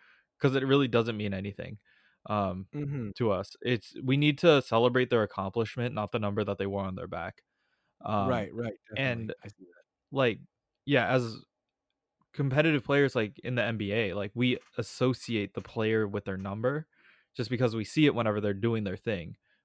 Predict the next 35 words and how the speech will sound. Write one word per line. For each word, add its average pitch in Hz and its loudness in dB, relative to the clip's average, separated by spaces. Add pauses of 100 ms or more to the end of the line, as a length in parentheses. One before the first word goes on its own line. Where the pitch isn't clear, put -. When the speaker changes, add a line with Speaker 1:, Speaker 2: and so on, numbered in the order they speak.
Speaker 1:
But 107 0
in 123 0
Speaker 2:
Mm-hmm. 160 8
Speaker 1:
Overwatch, 120 4
we 120 2
don't 110 0
have 117 2
that 98 0
luxury. 107 -2
Like, 110 -2
they 123 0
don't 135 2
have 147 2
their 147 6
numbers 110 0
placed 110 -6
on 101 -6
the 95 -8
character 92 -10
model. - -10 (480)
So 104 2 (360)
we 120 0
don't 117 0 (140)
see - -2
that 110 4
all 101 -2
the 95 -8
time. 85 -8
If 123 -2
anything, 123 0
we 110 0
should, 101 -4 (260)
like, 101 -4 (100)
have 101 -2 (1700)
just 123 4